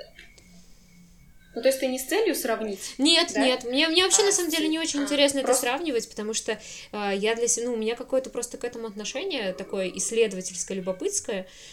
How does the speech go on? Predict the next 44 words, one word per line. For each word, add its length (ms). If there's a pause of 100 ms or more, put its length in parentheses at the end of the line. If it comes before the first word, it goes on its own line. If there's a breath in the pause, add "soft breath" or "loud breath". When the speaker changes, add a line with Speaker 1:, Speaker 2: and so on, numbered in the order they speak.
(140 loud breath)
Speaker 2:
вот, 420
и, 1300 (120)
э, 320
я, 580
ну, 160
как 120
бы 240
изначально 640
как 160
бы 140
супер 280
позитивно 580
настроена 500
в 60
плане 340
какого-то 420
собственного 640
отношения 560
к 80
этому. 300 (400 loud breath)
Мне 100
скорее 480
это, 140
знаешь, 340
как 220
человек, 240
который 280
тебе 240
помогает, 640 (400 loud breath)
ну, 300 (280 soft breath)
как-то 220
по-новому 640
взглянуть 460
там 160
на 60
твою 200
жизнь 260
и 80
перспективы, 560
которые 360
у 20
тебя 140
там 160
есть. 420